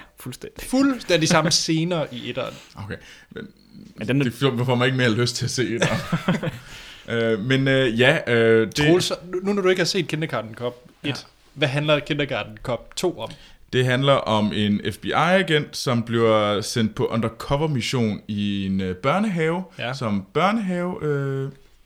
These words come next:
Speaker 3: pædagog, eller hvad fanden man er i U S A, øh, fordi at, øh, der er noget hemmeligt, øh, information, som en af børnene har.
Speaker 2: Ja.
Speaker 3: Hvor mærkeligt det så end er.
Speaker 2: <laughs>
Speaker 3: Men
Speaker 2: Ja.
Speaker 3: altså, jeg, det der mangler, det er jo, at, øh,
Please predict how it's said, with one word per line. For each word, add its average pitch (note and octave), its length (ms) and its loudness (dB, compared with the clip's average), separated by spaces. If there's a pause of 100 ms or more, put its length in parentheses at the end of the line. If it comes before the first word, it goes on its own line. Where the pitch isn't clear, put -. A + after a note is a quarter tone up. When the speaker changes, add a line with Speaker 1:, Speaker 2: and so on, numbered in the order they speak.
(400)
Speaker 3:
pædagog, C#3+ 320 -6
eller C3 120 -8
hvad B2+ 120 -6
fanden C#3+ 260 -4
man C#3+ 100 -6
er C#3 40 -6
i C3+ 60 -6
U B2+ 120 -8
S - 80 -8
A, - 60 -2 (500)
øh, D#3 300 2
fordi D3+ 340 -4
at, A2+ 280 -2
øh, A2+ 220 0
der C#3+ 60 -2
er C3+ 120 -2
noget A2+ 320 0
hemmeligt, D#3 520 0
øh, A2 260 -4
information, A#2 640 -4
som G#2 400 -4
en B2+ 180 0
af F#2 80 -6
børnene E2+ 380 -4
har. F2 360 -8 (220)
Speaker 2:
Ja. B2 80 -2 (520)
Speaker 3:
Hvor A#2 160 0
mærkeligt G#2+ 440 -2
det G2+ 80 -6
så - 100 -8
end C#2+ 180 -8
er. B1+ 100 -8 (220)
Speaker 2:
<laughs> - 800 -14
Speaker 3:
Men C3+ 160 -2
Speaker 2:
Ja. B2 120 -2 (260)
Speaker 3:
altså, B2 160 -2
jeg, A#2 180 -2 (340)
det C#3+ 100 4
der D3+ 80 2
mangler, G2+ 640 -2
det G#2+ 120 -4
er G#2 60 0
jo, G#2 300 -2
at, F2+ 300 -10
øh, D2 160 -10